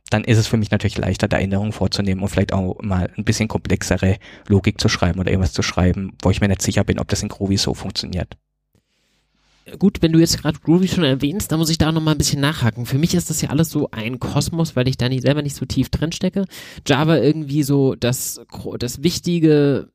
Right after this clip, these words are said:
Speaker 2: aber nicht ganz so geliebte Kind, wo, was halt, ja, dadurch, dass es überall benutzt wird, auch natürlich ein bisschen schwergewichtig ist, da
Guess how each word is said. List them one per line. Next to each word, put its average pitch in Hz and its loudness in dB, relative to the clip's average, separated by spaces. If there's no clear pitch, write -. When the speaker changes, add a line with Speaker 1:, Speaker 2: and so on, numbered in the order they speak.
Speaker 2:
aber 131 2
nicht 156 -2
ganz 165 -4
so 160 -6
geliebte 143 -2
Kind, 208 -2
wo, 143 0
was - -4
halt, 147 0
ja, 143 2
dadurch, 143 0
dass 151 0
es 135 -6
überall 165 2
benutzt 160 -4
wird, 180 2
auch 135 2
natürlich 147 0
ein 151 -8
bisschen 143 -6
schwergewichtig 160 0
ist, 156 -6
da 120 0